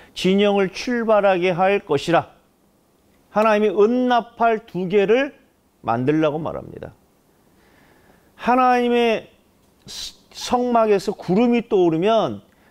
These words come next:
그 구름을 본 이백만이 넘는 이스라엘 백성은 이제 출발하기 위해서 준비합니다.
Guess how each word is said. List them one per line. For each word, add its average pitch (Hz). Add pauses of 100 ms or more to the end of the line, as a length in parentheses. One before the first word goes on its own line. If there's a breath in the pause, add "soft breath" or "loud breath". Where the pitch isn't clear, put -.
그 285
구름을 240
본 202
이백만이 214
넘는 185
이스라엘 180
백성은 170
이제 165
출발하기 240
위해서 175
준비합니다. 123